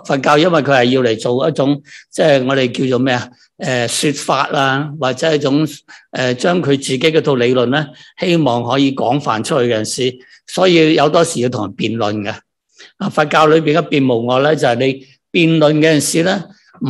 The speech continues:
係咄咄逼人，但係條理有清楚，而無礙係純粹一般嘅表達，係 fundamental 嘅。但係思無礙咧，就唔係個人都得啦。好多人講嘢清晰，但思想可以混亂嘅，好得意喎。咁辯無礙咧，就係辯論之中嚟講咧，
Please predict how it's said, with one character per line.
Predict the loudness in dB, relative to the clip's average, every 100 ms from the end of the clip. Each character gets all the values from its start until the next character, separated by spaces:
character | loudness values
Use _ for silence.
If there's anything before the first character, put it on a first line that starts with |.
| 0
係 | 2 0
咄 | -2 -6
咄 | -4 -4
逼 | -6 -6
人， | -8 -10 _ _ _ _ _ _ _
但 | 0 2
係 | 2
條 | 2 -2 2
理 | 4
有 | 4 4
清 | 2 2
楚， | 0
而 | -2 -8 -20 -8
無 | 0 2 6
礙 | 6 6 6 4
係 | 2
純 | 0
粹 | 0 0
一 |
般 | 2 0
嘅 | 2
表 | 0
達， | 0 -2 -2
係 | -2
fundamental | -2 -2 -2 -2 -2 -4 -6 -6
嘅。 | -10 _ -20 -6
但 | -2 0
係 |
思 | 0 4 6
無 | 6 4
礙 | 2 2
咧， | 2
就 | 2 0
唔 |
係 | -2 -2
個 | 0 -2
人 | -2
都 | -4
得 | -4
啦。 | -6 -10 _ _ _ _ -2
好 | 2
多 | 4
人 | 4
講 | 4
嘢 | 2
清 | 2 0
晰， | 0 -2
但 | -2 -2
思 | -4 -2
想 | -2 0
可 | 0
以 | 0
混 | -2 -4
亂 | -6 -6
嘅， | -6
好 | -4
得 | -6
意 | -6 -8
喎。 | -8 -12 _ -20 -20 -6
咁 | -2 0
辯 | 2 4
無 | 4 2
礙 | 2 4
咧， | 4
就 | 2
係 | -2 -2
辯 | 0 2
論 | 2 0
之 | -2 -4
中 | -2 -2
嚟 | -2
講 | -2 -2
咧， | -4